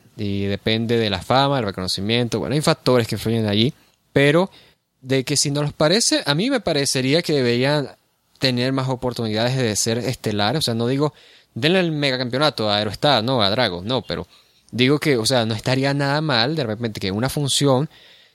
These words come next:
tienes una defensa, digamos, campeonatos de parejas, si tienes a Drago y Aerostar de campeones, por poner un ejemplo, y es una, puedes hacer sentir esa defensa como una defensa grande, como una defensa importante,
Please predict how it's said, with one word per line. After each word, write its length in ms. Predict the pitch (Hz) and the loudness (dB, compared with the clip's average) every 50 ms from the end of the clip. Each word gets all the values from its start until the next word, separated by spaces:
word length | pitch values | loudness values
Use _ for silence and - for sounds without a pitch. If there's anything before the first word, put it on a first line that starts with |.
| _ _ _ - | _ _ _ -2
tienes 280 | 120 120 120 131 123 | 0 2 2 2 2
una 200 | 131 135 139 139 | 0 0 0 2
defensa, 440 | 135 127 - - 143 139 123 - 110 | 0 0 2 2 2 2 2 2 2
digamos, 260 | 110 113 110 101 92 | 2 2 0 0 -2
campeonatos 460 | - 104 101 117 113 113 120 - 139 | -2 -4 -2 0 0 0 0 0 0
de 80 | 135 135 | 0 0
parejas, 440 | - 117 110 113 110 - - - - | 2 2 2 2 0 -2 -4 -8 -10
si 100 | - - | -8 -6
tienes 360 | - 107 107 110 110 104 104 - _ - | -4 -4 -2 -2 -4 -4 -6 -10 _ -8
a 160 | - 98 98 98 | -6 -4 -2 -2
Drago 280 | 98 110 117 120 127 | 0 0 0 0 0
y 160 | 127 127 117 110 | 0 0 0 0
Aerostar 360 | 107 104 104 - - 117 120 | 0 -2 -2 -2 -2 -2 -2
de 80 | 127 | -2
campeones, 500 | 117 131 123 - 120 117 113 110 113 - | -2 -4 -2 0 0 0 2 0 -2 -4
por 220 | - _ - 95 87 | -6 _ -10 -8 -6
poner 200 | - 95 98 104 | -4 -2 -2 0
un 100 | 113 120 | 0 0
ejemplo, 380 | 120 117 120 117 104 113 143 - - - _ _ - - _ _ _ _ _ _ | 0 2 0 0 0 -2 -4 -6 -8 -12 _ _ -20 -20 _ _ _ _ _ _
y 220 | - 104 107 107 107 | -4 -2 0 0 0
es 60 | 107 | 0
una, 640 | 117 117 120 123 123 123 123 117 110 101 98 92 - _ _ | 0 -2 0 2 2 2 2 2 2 2 0 -2 -4 _ _
puedes 200 | - 107 107 110 | 0 0 0 2
hacer 280 | 127 123 - 117 113 110 | 0 0 0 0 0 0
sentir 340 | - 127 113 - - 127 | -2 -2 -2 -2 0 0
esa 180 | 117 - - 113 | 0 0 0 0
defensa 460 | 113 113 - 120 120 110 - 107 95 | 0 0 0 0 0 0 0 -2 -4
como 240 | - - 95 95 95 | -4 -4 -4 -4 -4
una 280 | 92 95 98 101 107 107 | -4 -2 -2 -2 -2 -2
defensa 400 | 101 - - 107 98 - 107 117 | -2 -4 -4 -2 0 0 2 2
grande, 360 | 135 147 151 151 151 147 135 | 2 2 2 2 2 0 0
como 120 | 107 98 | -2 -2
una 80 | 98 101 | -2 -2
defensa 320 | 98 - 107 104 - - 131 | -2 -2 -2 -2 -2 -4 -4
importante, 520 | 127 147 117 - 156 131 120 113 160 - | -4 -4 -2 -2 0 -2 -2 -2 -4 -6